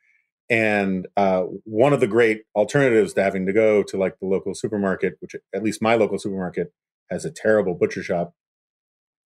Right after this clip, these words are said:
is things like United Harvest. Let me talk to you about meat.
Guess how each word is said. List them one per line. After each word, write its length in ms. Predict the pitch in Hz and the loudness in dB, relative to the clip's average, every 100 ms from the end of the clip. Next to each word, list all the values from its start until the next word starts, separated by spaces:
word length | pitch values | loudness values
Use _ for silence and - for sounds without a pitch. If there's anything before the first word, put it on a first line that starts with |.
| _ | _
is 420 | 104 98 87 80 - _ _ _ | -2 0 -2 -8 -18 _ _ _
things 260 | - 110 98 | 0 0 2
like 300 | 98 92 - | 0 0 -2
United 380 | 107 101 92 87 | -4 0 0 0
Harvest. 520 | 92 78 98 - - _ _ _ _ _ _ _ _ - - | -2 -2 -6 -14 -16 _ _ _ _ _ _ _ _ -10 2
Let 220 | 196 - | 2 4
me 160 | 254 | 0
talk 300 | 175 - 151 - | 2 2 0 -2
to 100 | 110 | -2
you 240 | 131 147 | 4 4
about 420 | 107 110 117 - | 4 2 0 -4
meat. 680 | 107 107 127 170 180 - - | -10 -2 4 4 4 0 -8